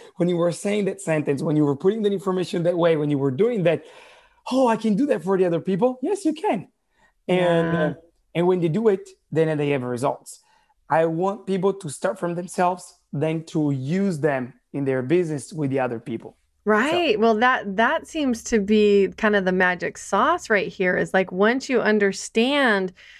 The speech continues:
Speaker 2: how you own, you, how you learn yourself, right? And, and the language that you prefer, et cetera, and then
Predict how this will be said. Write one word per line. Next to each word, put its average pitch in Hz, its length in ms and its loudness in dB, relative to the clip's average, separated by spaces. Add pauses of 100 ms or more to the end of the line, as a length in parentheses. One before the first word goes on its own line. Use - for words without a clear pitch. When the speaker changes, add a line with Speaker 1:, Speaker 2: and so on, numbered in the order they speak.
(260)
Speaker 2:
how 208 140 2
you 202 260 0
own, 247 460 0
you, 208 140 4
how 220 140 2
you 214 200 2
learn 202 260 2
yourself, 240 760 0
right? 190 340 2
And, 185 280 0
and 185 220 2
the 175 140 4
language 190 540 2
that 160 160 0
you 226 200 2
prefer, 214 500 2
et - 120 -4
cetera, 226 480 0 (380)
and 220 160 6
then 247 320 0